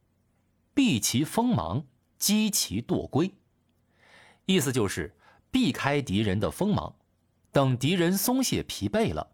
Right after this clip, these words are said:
你再大举进攻。回到我们的案例上，当价格已经开始从高点回落了，就是敌人疲惫之时，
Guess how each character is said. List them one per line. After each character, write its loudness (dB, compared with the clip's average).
你 -4
再 0
大 -4
举 -12
进 -16
攻。 -10
回 0
到 4
我 2
们 -6
的 0
案 -2
例 -8
上， -12
当 4
价 4
格 0
已 -2
经 0
开 0
始 -4
从 -6
高 2
点 -4
回 -8
落 2
了， -8
就 0
是 2
敌 0
人 2
疲 -2
惫 2
之 -2
时， -8